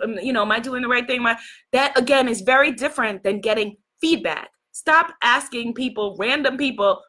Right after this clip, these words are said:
not saying you're random, mama, not saying that, but stop asking random people what they think,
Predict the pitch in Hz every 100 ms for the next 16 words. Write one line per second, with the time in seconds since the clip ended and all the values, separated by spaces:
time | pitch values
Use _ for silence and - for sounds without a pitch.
0 | - 180 180 175 170 170 175 160 170 170
1 | 170 156 160 170 - 156 156 156 165 _
2 | _ - 170 175 185 180 165 156 - -
3 | 233 233 320 320 330 - 311 311 359 370
4 | 415 403 294 349 359 349 370 392 466 508
5 | 240